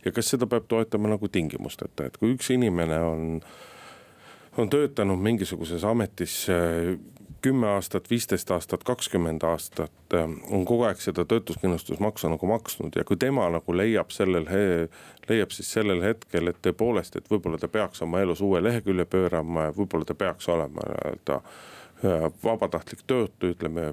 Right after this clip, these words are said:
pool aastat ja sa-, ta saaks ümber õppida, uut ametit õppida. Et sellisel puhul ma saan, saan sellest isegi täiesti aru. Aga, aga, aga kindlasti leidub nii-öelda hulgaliselt inimesi, kes hakkavad sellisel juhul nii-öelda kõike seda ka nagu kurjasti ära kasutama.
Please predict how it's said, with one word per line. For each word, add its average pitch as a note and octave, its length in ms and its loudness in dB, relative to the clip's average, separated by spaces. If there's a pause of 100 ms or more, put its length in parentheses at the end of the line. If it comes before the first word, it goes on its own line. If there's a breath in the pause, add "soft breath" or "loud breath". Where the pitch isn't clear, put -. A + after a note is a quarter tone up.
pool F#2+ 280 2
aastat G2+ 500 -2
ja D#2 80 -10
sa-, D2+ 80 -12 (160)
ta D#2 140 -4
saaks C#2 240 -2
ümber G2 340 2
õppida, F2 340 0
uut E2+ 200 -2
ametit - 540 0
õppida. - 340 -4 (320 loud breath)
Et - 80 -16
sellisel C3 380 2
puhul A#2+ 240 4
ma G#2 100 2
saan, G#2+ 420 0
saan G#2+ 260 0
sellest A2 280 0
isegi G#2 240 2
täiesti G2+ 320 2
aru. D2+ 200 -2 (560 loud breath)
Aga, E2 240 2 (240)
aga, E2+ 260 0 (380)
aga - 240 -6
kindlasti C3+ 480 0
leidub G2 400 0
nii-öelda F#2+ 300 2
hulgaliselt F#2 500 0
inimesi, G2+ 380 2
kes F#2+ 100 -4
hakkavad G2+ 380 0
sellisel G#2+ 340 0
juhul G#2+ 240 4
nii-öelda A2+ 380 2
kõike A2 260 -4
seda A2+ 220 2
ka A2+ 100 2
nagu A#2 180 0
kurjasti C3+ 440 2
ära G#2+ 100 0
kasutama. D#2 560 -8